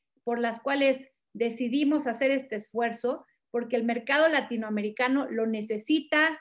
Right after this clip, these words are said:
porque el mercado me-, latinoamericano lo merece. Y quisiera abrir el micrófono, pues, primero a Jaime, para que también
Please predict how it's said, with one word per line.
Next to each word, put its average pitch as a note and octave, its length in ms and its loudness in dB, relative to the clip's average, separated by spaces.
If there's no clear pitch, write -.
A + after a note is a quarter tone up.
porque G#3+ 220 -6
el A#3+ 60 4
mercado B3+ 340 2
me-, B3 260 -4
latinoamericano G#3+ 840 -4
lo G#3+ 160 -4
merece. A#3+ 580 -2
Y B3 140 -8
quisiera E4 400 2
abrir C#4+ 400 2
el D#4 140 2
micrófono, C4 760 2
pues, A3+ 160 -4
primero C4+ 420 0
a A3+ 160 -2
Jaime, C4+ 640 0
para C4 200 2
que C4 100 2
también C4+ 580 4